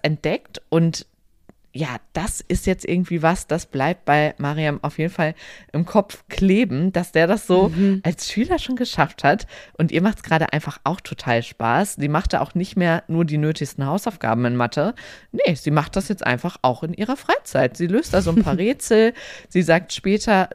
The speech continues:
Speaker 1: "Just because of the challenge hat sie's gemacht. I enjoyed it." Oh, wie
Speaker 2: <laughs>
Speaker 1: schön.
Speaker 2: Wie schön, ja.
Speaker 1: Das
Speaker 2: So wie
Speaker 1: ist
Speaker 2: andere
Speaker 1: toll.
Speaker 2: irgendwie Sudoku oder Kreuzworträtsel lösen, macht sie dann
Speaker 1: Ja.
Speaker 2: halt so Mathe-Rätsel.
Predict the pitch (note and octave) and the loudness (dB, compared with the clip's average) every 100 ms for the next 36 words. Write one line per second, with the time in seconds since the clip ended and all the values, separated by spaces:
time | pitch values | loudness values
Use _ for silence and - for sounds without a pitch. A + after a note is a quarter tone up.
0 | - D4+ - A#3+ - F#3+ - - - - | -2 -2 0 -2 2 2 2 -4 -6 -6
1 | - B4 G#3+ C#3+ - E3+ D#3+ D#3+ - D3+ | 0 4 4 4 2 0 2 0 0 2
2 | E3+ - - - D#3+ D3 G3+ G3+ A3+ A#4 | 0 0 -12 0 2 4 4 6 6 6
3 | A#3+ - C#3+ D#3 - - - G3+ G#3+ B3+ | 6 6 4 4 2 -8 0 2 4 4
4 | C4+ D#4 F#3 C4+ A#4+ G#3+ F#3+ A3 G3+ F#3+ | 6 4 2 4 6 8 8 6 4 2
5 | F#3+ G#3 A3 G3 C#4 - - A#3+ C4+ A#3 | 0 2 4 4 0 -12 0 4 4 4
6 | - B3 B3+ G3 A#3+ A#3 F3+ A3 F3+ G#3 | 4 6 6 6 6 6 4 2 4 4
7 | A3+ - F#3+ D#3+ D#3+ D#3 D#3+ E3 - - | 4 4 2 4 4 4 4 0 -6 -18
8 | - - F#3+ F#3+ F3 D3 D#3+ - - D#3+ | -14 0 0 2 0 0 -2 -4 -4 -4
9 | D#3 D#3 D3+ D#3 D#3 D3+ - E3+ D#3 F#3 | -2 -2 -2 -4 -6 -8 -8 -4 0 2
10 | E3 D#3 D#3 D#3+ - C#3 C#3+ C#3+ - - | 2 2 0 -4 -2 -4 -4 -4 -6 -8